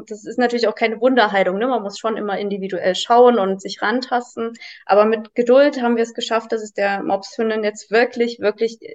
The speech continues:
die ist Seniorin, wirklich gut geht.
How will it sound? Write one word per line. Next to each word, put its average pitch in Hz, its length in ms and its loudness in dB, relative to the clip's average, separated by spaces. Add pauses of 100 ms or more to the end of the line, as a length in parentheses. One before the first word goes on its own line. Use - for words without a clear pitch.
(140)
die 196 240 -8
ist 202 240 -10
Seniorin, 208 640 6
wirklich - 280 -2
gut 208 280 -10
geht. 170 360 0